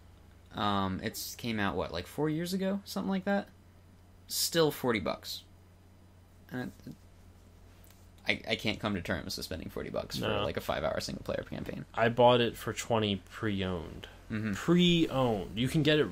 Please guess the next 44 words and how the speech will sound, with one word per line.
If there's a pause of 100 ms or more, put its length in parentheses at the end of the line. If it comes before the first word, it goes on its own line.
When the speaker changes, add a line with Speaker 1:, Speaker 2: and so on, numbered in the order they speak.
Speaker 2:
you
can
get,
like,
Modern
Warfare
three
crazy
cheap,
though. (600)
Now,
like,
on,
like,
a
P
S
three,
'cause
it, (500)
that
was,
like,
the
least, (460)
when
I, (200)
back
when
I
worked
at
GameStop,
we
had
so
many
copies
of
that
for (140)
every
console.
Speaker 1:
Mm-hmm.